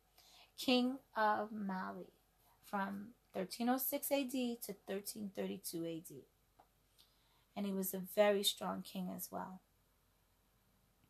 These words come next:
And Mansa, simply known as Mansa Musa, was a great scholar. And this is what gets me. Because I, I love, I love learning about things. I love history.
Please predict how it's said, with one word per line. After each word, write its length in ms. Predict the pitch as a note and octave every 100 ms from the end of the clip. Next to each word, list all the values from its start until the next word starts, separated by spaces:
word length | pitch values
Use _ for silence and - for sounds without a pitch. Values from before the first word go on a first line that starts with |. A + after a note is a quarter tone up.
| _ - - - - - -
And 180 | A3
Mansa, 580 | A#3 D4 F4 - D4+ D4+ - _ - - - -
simply 420 | - D#4 D#4 D4+
known 300 | C4+ A#3+ A#3
as 320 | G#3+ G3+ - -
Mansa 480 | G3 G#3 G#3+ A#3+ -
Musa, 520 | A#3+ G#3 F#3+ F#3+ F#3 - - - -
was 240 | G#3+ G#3
a 40 | G3+
great 440 | - G3 G3+ A#3+ -
scholar. 560 | - G#3+ G3 F#3 F3+ - - - - - - - - - - -
And 180 | G3 F#3+
this 220 | G#3+ -
is 140 | G#3
what 280 | G#3 G3+ -
gets 280 | G3+ G3 -
me. 140 | F3+ - - - _ _ - - -
Because 380 | A3 G#3+ A#3+ A3
I, 180 | A#3+ A#3+ - - B3
I 60 |
love, 380 | A3+ A3+ A#3+ B3+ - - - - - - - - - - -
I 100 | A3
love 280 | G#3+ A#3 A#3
learning 320 | A3 A3 G#3+
about 280 | G3 F3+ F3
things. 340 | F#3+ F#3+ G3+ -
I 60 |
love 280 | G#3 G3+ G#3 G#3+
history. 560 | G#3 - G3+ G3+ G3+